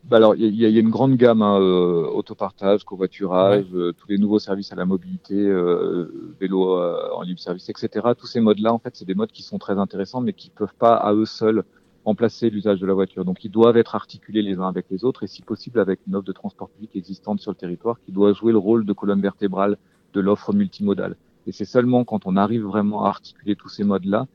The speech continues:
Speaker 1: on arrive à offrir une alternative vraiment crédible à la voiture qui reste quand même un mode extrêmement efficace, euh, et performant. Donc c'est vrai qu'il faut les articuler. Il y a une vraie régulation à avoir, euh, pour donner l'ex-, l'ex-, l'exemple des trottinettes, tant qu'on n'est pas capable de réguler,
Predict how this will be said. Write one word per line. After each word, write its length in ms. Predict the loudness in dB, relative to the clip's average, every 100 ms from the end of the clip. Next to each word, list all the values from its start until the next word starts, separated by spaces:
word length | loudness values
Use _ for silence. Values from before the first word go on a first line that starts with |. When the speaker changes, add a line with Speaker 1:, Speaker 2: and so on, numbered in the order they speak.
| _ _ -4
Speaker 1:
on 120 | 2
arrive 360 | 2 4 4 4
à 160 | 4
offrir 420 | 2 0 0 2 2
une 140 | 2
alternative 580 | 0 0 -2 -2 -6 -8
vraiment 320 | 0 2 2
crédible 400 | -2 -8 -4 -2
à 40 |
la 80 | 0
voiture 320 | 0 -2 -8
qui 200 | -10 -6
reste 260 | 0 0 -2
quand 100 | -4
même 180 | 0 0
un 80 | 0
mode 280 | 0 -2 -6
extrêmement 560 | -14 -18 -4 -2 0 -2
efficace, 540 | -4 -12 -8 -10 -10 _ -20 _ -8
euh, 200 | -6 -4
et 80 | -4
performant. 540 | -4 -2 0 0 0
Donc 160 | -2 -4
c'est 120 | -4
vrai 160 | 0 -2
qu'il 200 | -2 -8
faut 160 | 0
les 160 | 2 2
articuler. 560 | -2 -6 -18 -6 -6 -6 _ _ _
Il 80 | 4
y 40 |
a 20 |
une 100 | 4
vraie 160 | 4 4
régulation 720 | 4 4 4 4 2 -2 2
à 80 | 2
avoir, 500 | 2 2 2 2 -2
euh, 260 | -4 -6 -10 -6
pour 160 | -6
donner 260 | -2 -2 0
l'ex-, 300 | -2 -4 -6 -6
l'ex-, 240 | -6 -6
l'exemple 420 | -6 -6 -4 -2
des 80 | -2
trottinettes, 600 | -4 -8 -2 -2 -2 -4 -8
tant 140 | -6 -6
qu'on 100 | -4
n'est 100 | -4
pas 140 | -6
capable 300 | -6 -4 -2
de 80 | -2
réguler, 460 | -2 -4 -2 -2